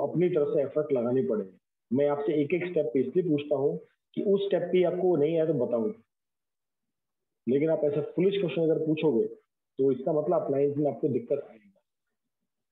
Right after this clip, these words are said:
आपको मेहनत करनी ही पड़ेगी, एनसीईआरटी book पढ़नी पड़ेगी, जो मैं notes भेजता हूँ उसको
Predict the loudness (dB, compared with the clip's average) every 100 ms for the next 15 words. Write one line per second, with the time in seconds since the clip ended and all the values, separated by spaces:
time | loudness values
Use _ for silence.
0 | _ -8 -4 -2 2 2 4 2 2 2
1 | 4 4 4 4 4 2 0 -6 _ -2
2 | -2 0 0 2 0 0 0 2 2 2
3 | 2 2 -2 -4 -2 0 0 2 0 0
4 | 0 0 2 -2 2